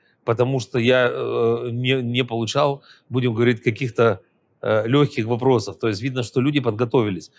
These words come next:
Может, это б-, книжки читали, может, смотрели видео. Но обычно, вот когда семинар идёт, и там тебе за время семинара задают, там, меньше, там, пятнадцати вопросов, двадцати, значит, люди понимают, что ты говоришь. И ты,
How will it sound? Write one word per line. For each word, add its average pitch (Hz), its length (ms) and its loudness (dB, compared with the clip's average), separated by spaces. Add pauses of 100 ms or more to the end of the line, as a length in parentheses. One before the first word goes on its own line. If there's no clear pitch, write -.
(220)
Может, 151 260 2
это 135 160 4
б-, 123 160 -2
книжки 127 480 -4
читали, 104 560 0 (240)
может, 143 260 2
смотрели 131 400 2
видео. 107 520 0 (200)
Но 120 440 0
обычно, 127 760 -2 (600)
вот - 160 -2
когда 143 260 2
семинар 127 480 0
идёт, 143 380 2
и 113 140 -2
там 107 320 -2 (340)
тебе 117 200 0
за 123 120 2
время 123 240 2
семинара 117 420 0
задают, 107 400 -2
там, 110 120 -4
меньше, 117 280 -6
там, 107 160 -6
пятнадцати 120 480 -2
вопросов, 123 480 0
двадцати, 110 580 -6 (420)
значит, 123 360 0
люди 151 180 2
понимают, 127 500 0
что 127 220 0
ты 120 80 -2
говоришь. 110 460 0
И 113 40 -8
ты, 135 260 -2